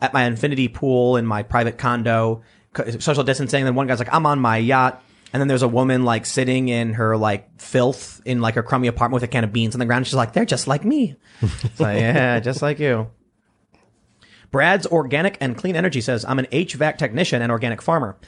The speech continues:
Speaker 1: Sustainable farming is one of the most vital building blocks of a peaceful future I can see.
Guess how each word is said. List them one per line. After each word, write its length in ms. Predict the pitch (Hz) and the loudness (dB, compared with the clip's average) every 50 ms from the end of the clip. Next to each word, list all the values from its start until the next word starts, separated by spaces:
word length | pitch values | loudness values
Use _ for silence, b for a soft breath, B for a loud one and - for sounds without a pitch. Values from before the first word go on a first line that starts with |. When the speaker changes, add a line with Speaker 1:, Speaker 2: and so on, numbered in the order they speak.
| b b b b b b | b b b b b b
Speaker 1:
Sustainable 440 | - 156 - 190 196 226 208 220 - | -6 -2 0 2 2 4 4 2 2
farming 340 | - 190 175 180 180 180 | 2 2 2 2 0 0
is 120 | 175 147 131 | -2 0 0
one 100 | 156 156 | 0 0
of 40 | 147 | 0
the 60 | 139 | 2
most 320 | 135 139 147 156 147 - | 2 2 2 2 0 -4
vital 460 | 120 117 127 120 123 147 170 190 185 | -10 -6 -2 0 2 2 2 2 0
building 360 | 147 117 151 156 156 170 160 139 | 0 0 0 0 0 0 -2 0
blocks 300 | 139 135 123 123 123 - | 0 0 0 0 -2 -2
of 60 | 135 | -4
a 60 | 117 | -4
peaceful 300 | 117 - 143 139 - 143 | -2 -4 -6 -4 -4 -6
future 280 | 127 - 139 123 - 131 | -4 -4 -8 -4 -2 -2
I 80 | 113 110 | -2 -2
can 140 | - 107 | -4 -6
see. 320 | 104 - 139 127 104 - | -6 -4 -6 -6 -6 -8